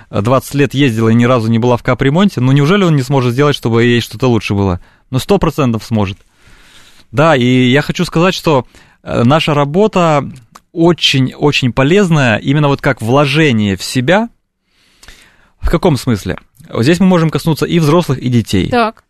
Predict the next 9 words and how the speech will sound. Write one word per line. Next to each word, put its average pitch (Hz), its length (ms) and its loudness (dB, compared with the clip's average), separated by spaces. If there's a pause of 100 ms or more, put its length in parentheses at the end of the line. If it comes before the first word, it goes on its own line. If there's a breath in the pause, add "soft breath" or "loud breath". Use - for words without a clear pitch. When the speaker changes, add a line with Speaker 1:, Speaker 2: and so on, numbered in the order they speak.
(120)
Speaker 1:
Например, 135 600 2 (580)
например, 107 540 -2 (1000 loud breath)
а, 104 440 0
к 123 120 -4
нам 185 280 2
приводят 139 460 0
на 117 80 -2
прием 135 320 0
детей 190 480 0